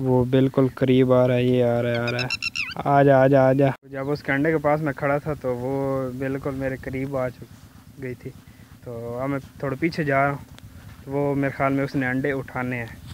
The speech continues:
तो वो ये देखे अंडे उसको पता है और अंडे के पास आ रही है, बिल्कुल अब तो करीब आ चुकी है। ये खड़ी है और ये इसके अंडे पड़े हैं इधर, वो अपने अंडों के ऊपर बैठ गई है।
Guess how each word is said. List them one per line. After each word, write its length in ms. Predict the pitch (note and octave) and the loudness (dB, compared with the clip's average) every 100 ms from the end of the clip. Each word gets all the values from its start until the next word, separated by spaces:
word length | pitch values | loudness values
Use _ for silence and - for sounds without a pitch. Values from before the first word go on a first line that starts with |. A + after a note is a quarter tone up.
| - - - - | -10 -10 -20 -18
तो 100 | - | -6
वो 200 | B2 B2+ | 2 4
ये 200 | B2 C3+ | 6 4
देखे 300 | C3 B2 - | 4 2 2
अंडे 480 | B2+ B2+ C3 C#3 C#3 | 2 4 4 6 6
उसको 400 | C#3 C#3+ - C#3 | 6 2 0 0
पता 280 | B2+ C3 D3 | 2 2 4
है 140 | C#3 C#3+ - C#3 | 2 2 -4 0
और 160 | B2+ | 2
अंडे 240 | B2 B2+ C3+ | 4 4 4
के 60 | C3 | 4
पास 320 | B2+ B2+ - | 4 4 4
आ 80 | B2 | 2
रही 120 | B2+ | 2
है, 60 | B2 | 4
बिल्कुल 340 | C#3 C#3+ C3+ | 4 6 6
अब 120 | B2+ B2+ | 4 2
तो 100 | C3+ | 0
करीब 320 | C3 C3 C3 | 2 4 4
आ 100 | A#2+ | 4
चुकी 320 | A#2 A2+ - | 0 -6 -8
है। 100 | B2 - | -8 -2
ये 160 | C3 C3+ | 0 0
खड़ी 320 | - C#3 C#3 | 2 4 6
है 140 | C#3+ C3+ | 8 8
और 160 | B2+ | 8
ये 340 | A#2+ B2 D3 D3 | 4 4 6 8
इसके 240 | B2+ - | 6 0
अंडे 220 | A#2+ A#2 A#2 | 2 2 0
पड़े 200 | A#2 A2+ | -2 -2
हैं 140 | A2+ | -4
इधर, 200 | A2+ A2 - - | -4 -6 -6 -6
वो 200 | C3 B2 | -2 -2
अपने 340 | B2 B2 B2 | 0 0 0
अंडों 360 | B2 B2 B2 C3 | 0 0 4 2
के 200 | C3 C3 B2+ B2+ B2 | 2 0 2 2 2
ऊपर 340 | C3+ B2 D3 | 0 0 0
बैठ 300 | C3+ C3 C3 | 4 4 4
गई 180 | C#3 B2+ | 0 0
है। 120 | B2 | -2